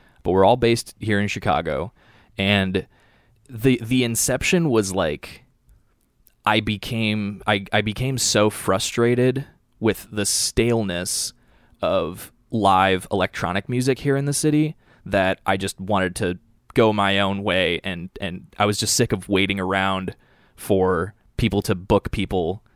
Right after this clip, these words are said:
people to book, you know, artists I knew, my friends, who were well deserving of opening slots on all these shows, but weren't getting any because this, the big, um, the big money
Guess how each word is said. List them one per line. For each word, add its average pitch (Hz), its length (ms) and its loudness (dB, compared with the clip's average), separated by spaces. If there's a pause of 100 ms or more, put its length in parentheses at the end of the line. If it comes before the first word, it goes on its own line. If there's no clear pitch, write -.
(120)
people 123 200 0
to 110 60 2
book, 98 280 2 (420)
you 101 120 -2
know, 92 180 0
artists 101 320 2
I 127 160 4
knew, 104 240 0
my 95 140 -2
friends, 95 560 0 (220)
who 92 420 -2 (100)
were 101 180 2
well 104 280 4
deserving 98 640 -4 (120)
of 85 500 0 (280)
opening 104 280 2
slots 180 340 2
on 107 80 0
all 98 100 2
these 80 140 -4
shows, 117 720 2 (200)
but 92 320 2 (200)
weren't 98 220 -4
getting 104 200 2
any 92 160 -4
because 90 420 -6
this, 92 240 -8
the 80 280 0 (300)
big, 101 440 2 (140)
um, 82 480 -4
the 101 80 0
big 101 220 0
money 92 240 -4